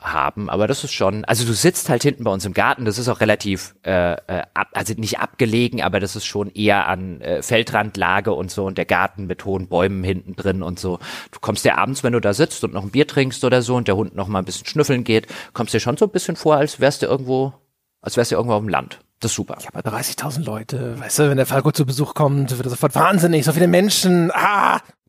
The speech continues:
Speaker 1: Das ist richtig. Ähm, ich bin jetzt halt gespannt, deswegen an der Stelle nochmal, äh, dazu gesagt, falls jetzt irgendwie die nächsten ein, zwei, drei Wochen meine Tonqualität ein bisschen variieren sollte, vielleicht das eine oder andere mal ein bisschen hallen sollte und Co. Ähm, das wird jetzt ein bisschen noch ein Gepfriemel, die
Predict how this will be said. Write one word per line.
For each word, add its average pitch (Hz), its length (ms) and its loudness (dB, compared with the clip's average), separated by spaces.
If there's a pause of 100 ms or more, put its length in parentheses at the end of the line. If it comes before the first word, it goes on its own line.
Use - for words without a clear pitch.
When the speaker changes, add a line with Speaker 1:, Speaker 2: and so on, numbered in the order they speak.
Speaker 1:
Das - 140 -18
ist 131 160 -10
richtig. - 440 -12 (340)
Ähm, 117 260 2
ich 143 140 -4
bin 190 80 6
jetzt 220 160 4
halt 165 140 -2
gespannt, 196 340 -2
deswegen 147 320 -2
an 123 80 -4
der 131 140 0
Stelle 127 320 0
nochmal, 110 580 0
äh, 104 200 -2
dazu 117 300 -2
gesagt, 131 460 2
falls 123 240 0
jetzt 127 160 -2
irgendwie 113 480 -4
die 113 140 -4
nächsten 107 580 -6
ein, 98 260 -2
zwei, 110 220 2
drei 107 260 0
Wochen 113 300 -2
meine 104 240 0
Tonqualität 101 800 -2
ein 85 40 -14
bisschen 101 260 -6
variieren 107 420 2
sollte, 92 320 0
vielleicht 95 240 -4
das - 60 -8
eine 90 180 -2
oder 98 140 -2
andere 98 160 -4
mal 87 80 -2
ein 76 60 -10
bisschen - 280 -6
hallen 131 320 2
sollte 117 420 2
und 98 280 -8
Co. 131 360 0 (380)
Ähm, 107 260 4
das 120 200 2
wird 127 160 2
jetzt 113 160 0
ein 104 60 -8
bisschen 117 300 0
noch 107 140 -2
ein 113 80 -8
Gepfriemel, 110 680 2
die 104 320 -2